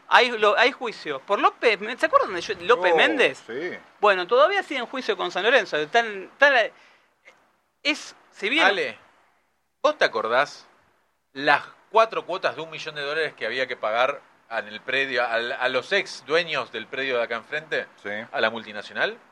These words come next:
Speaker 2: Sí, el retraso del retraso del retraso.
Speaker 3: San Lorenzo va a terminar de pagar, si no ya incumplió alguna cuota, en enero veinte veinticuatro recién.
Speaker 1: Y en dólares.
Speaker 3: En dólares. Y no un palo porque él refinanció de la refinanciación de la
Speaker 1: Con
Speaker 3: refinanciación.
Speaker 1: intereses.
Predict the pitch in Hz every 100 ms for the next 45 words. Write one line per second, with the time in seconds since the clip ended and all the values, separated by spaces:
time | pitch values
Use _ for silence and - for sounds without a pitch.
0 | _ - 127 101 107 113 151 - 135 120
1 | 120 156 147 135 120 110 107 113 - 180
2 | 160 180 233 - 196 202 - 180 165 180
3 | 202 185 180 233 151 - 208 196 262 311
4 | 277 - 247 262 202 175 240 214 226 208
5 | 226 262 262 190 127 - _ _ _ _
6 | 185 190 202 196 185 - - 196 220 262
7 | 254 233 - - 220 214 196 160 147 -
8 | 226 180 131 120 123 104 - 151 156 165
9 | 160 202 143 - - _ _ - 135 139
10 | 233 156 107 - _ _ _ _ _ -
11 | 127 151 170 165 185 196 220 185 143 139
12 | 131 127 127 120 120 117 139 165 165 127
13 | 117 113 110 113 107 143 139 123 240 302
14 | 285 233 240 175 135